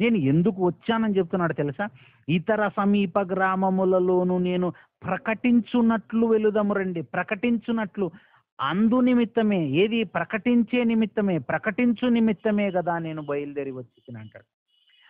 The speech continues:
అసలు భూమి మీదకి వచ్చిందే ఆ కారణం చేత అని చెప్తున్నాడండి. ఆయన యేసుక్రీస్తు వారు వచ్చింది ప్రకటించడానికంట. ఏంటి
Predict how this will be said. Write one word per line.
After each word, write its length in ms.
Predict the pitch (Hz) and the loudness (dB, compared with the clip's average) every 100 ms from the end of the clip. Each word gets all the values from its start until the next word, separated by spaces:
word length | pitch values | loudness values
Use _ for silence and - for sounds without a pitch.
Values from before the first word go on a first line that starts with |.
| - | -10
అసలు 200 | 165 220 | -2 0
భూమి 260 | 160 147 220 | 2 4 6
మీదకి 260 | 240 208 | 4 2
వచ్చిందే 640 | 185 151 - 247 240 226 262 | 0 0 0 0 2 2 0
ఆ 260 | 220 165 214 | 0 -2 -2
కారణం 480 | 226 220 208 202 175 | -4 -4 -4 -6 -4
చేత 160 | 170 - | -4 -4
అని 140 | 180 | -6
చెప్తున్నాడండి. 600 | 151 147 147 127 117 135 _ _ _ _ - | -8 -8 -10 -8 -10 -12 _ _ _ _ -4
ఆయన 120 | 196 | -2
యేసుక్రీస్తు 560 | 208 190 233 240 226 226 | 2 0 0 -2 -2 0
వారు 120 | 214 | 0
వచ్చింది 340 | 196 - 202 208 | 0 2 2 2
ప్రకటించడానికంట. 1080 | - 170 226 220 247 220 190 165 151 135 117 104 _ _ 180 | 0 -4 -4 -2 -2 -2 -4 -4 -4 -6 -8 -12 _ _ -2
ఏంటి 260 | 233 226 | 0 -2